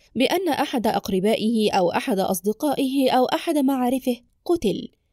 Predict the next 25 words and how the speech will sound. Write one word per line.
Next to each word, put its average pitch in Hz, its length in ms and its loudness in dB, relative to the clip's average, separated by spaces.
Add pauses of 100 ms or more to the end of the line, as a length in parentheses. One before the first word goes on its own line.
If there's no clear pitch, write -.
(180)
ليه؟ 320 360 2 (360)
وما 190 220 0
التهمة؟ 277 480 -2 (280)
وأين 302 380 2
جرت 285 320 -2
المحاكمة؟ 269 680 -2 (260)
ومن 220 420 0
هو 269 200 0
القاضي؟ 302 560 0 (280)
ومن 220 380 2
هم 214 200 0
الشهود؟ 247 540 -2 (220)
وما 254 220 2
هي 330 240 0
الأدلة؟ 294 540 0 (320)
كل 330 220 2
هذا 233 500 0
لا 202 120 0
أحد 214 340 -2
يعرفه، 190 580 0 (300)
وما 196 320 0
جدوى 247 360 2
أن 240 220 2
يعرفه 262 540 0
أحد. 254 280 -2